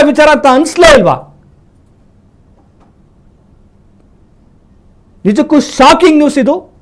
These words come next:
ಇನ್ನು ಮೇಲಾದ್ರೂ ಎಚ್ಚೆತ್ತುಕೊಂಡು ಈ ರೀತಿಯ ಪ್ರಕರಣಗಳು ಮರುಕಳಿಸದ ಹಾಗೆ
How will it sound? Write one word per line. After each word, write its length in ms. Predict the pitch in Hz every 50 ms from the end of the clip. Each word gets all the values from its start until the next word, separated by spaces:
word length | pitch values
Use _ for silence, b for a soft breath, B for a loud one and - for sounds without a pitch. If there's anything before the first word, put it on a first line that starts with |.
| _ _ -
ಇನ್ನು 300 | 165 196 254 294 311 320
ಮೇಲಾದ್ರೂ 540 | 330 320 320 302 302 294 294 294 285 277 285
ಎಚ್ಚೆತ್ತುಕೊಂಡು 680 | 277 262 247 254 - 277 269 269 247 269 254 254 233 254
ಈ 160 | 233 226 240
ರೀತಿಯ 280 | 247 254 247 254 247 233
ಪ್ರಕರಣಗಳು 840 | 233 226 233 233 240 240 233 233 220 226 226 220 214 220 b b b b b b b -
ಮರುಕಳಿಸದ 1000 | 139 147 165 180 214 254 - 311 311 - - - 277 277 285 277 - 285 269 -
ಹಾಗೆ 600 | 262 247 220 247 240 233 208 208 196 - - -